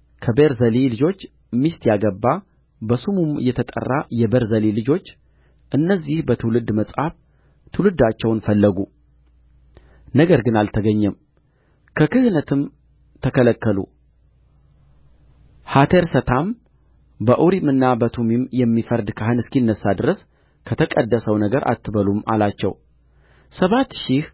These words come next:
ሦስት መቶ ሠላሳ ሰባት ከነበሩ ከሎሌዎቻቸውና ከገረዶቻቸው ሌላ ጉባኤው ሁሉ አርባ ሁለት ሺህ ሦስት መቶ ስድሳ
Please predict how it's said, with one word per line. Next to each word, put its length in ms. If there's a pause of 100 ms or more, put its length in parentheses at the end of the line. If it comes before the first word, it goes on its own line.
(360)
ሦስት 280
መቶ 220
ሠላሳ 300 (100)
ሰባት 340 (160)
ከነበሩ 440 (460)
ከሎሌዎቻቸውና 1200 (240)
ከገረዶቻቸው 880
ሌላ 180 (220)
ጉባኤው 520
ሁሉ 260 (200)
አርባ 300
ሁለት 320
ሺህ 220 (200)
ሦስት 260
መቶ 220
ስድሳ 240